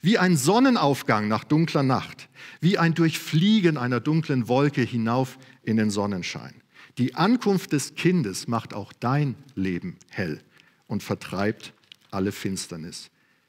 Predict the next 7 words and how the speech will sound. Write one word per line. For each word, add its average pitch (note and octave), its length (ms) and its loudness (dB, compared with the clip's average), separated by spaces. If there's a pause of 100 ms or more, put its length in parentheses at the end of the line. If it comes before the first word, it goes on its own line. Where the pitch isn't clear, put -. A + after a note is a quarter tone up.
(160)
Die A2 100 -2
Adventszeit G2+ 760 -2 (640)
ist G#2 120 -10
eine G2 200 -8
Zeit - 560 -10
der G2 60 -6
Ermutigung. G2 640 -12